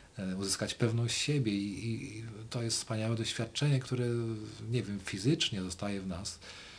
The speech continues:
Poza tym, e, to już by trzeba było poszukać, e, bo ja nie wiem, ja-, jakie słuchacze mają nasi partykularne zainteresowania, ale, e,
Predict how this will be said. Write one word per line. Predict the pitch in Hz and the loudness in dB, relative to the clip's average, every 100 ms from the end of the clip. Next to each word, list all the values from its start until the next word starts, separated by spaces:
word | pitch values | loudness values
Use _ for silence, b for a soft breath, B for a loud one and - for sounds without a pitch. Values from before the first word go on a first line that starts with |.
| B B B - - | B B B -12 4
Poza | 127 | 4
tym, | 127 139 131 131 | 6 6 6 8
e, | 131 127 127 131 127 - - | 6 6 6 4 2 -6 0
to | 139 | 2
już | 120 | 4
by | 123 | 2
trzeba | - 117 | 2 2
było | 117 | 2
poszukać, | 107 104 170 - 101 87 - 104 | 2 0 -2 0 -2 -2 -4 -2
e, | 98 95 95 | 0 0 0
bo | 95 98 92 92 90 - | -2 -2 -2 -2 -4 -4
ja | 101 | -4
nie | 98 | -2
wiem, | 95 | -2
ja-, | 92 90 | -4 -4
jakie | 98 98 92 | -8 -8 -8
słuchacze | - 90 95 90 95 | -10 -8 -6 -4 -4
mają | 92 90 90 92 | -4 -6 -6 -8
nasi | 92 90 90 - 95 98 B B B | -8 -6 -6 -4 -6 -6 B B B
partykularne | - 98 - - 101 95 95 | -4 -4 -4 -4 0 0 0
zainteresowania, | 95 98 101 101 113 120 131 110 98 | 0 0 -2 -2 0 4 4 4 0
ale, | 98 | 0
e, | 101 95 110 | -2 -4 -6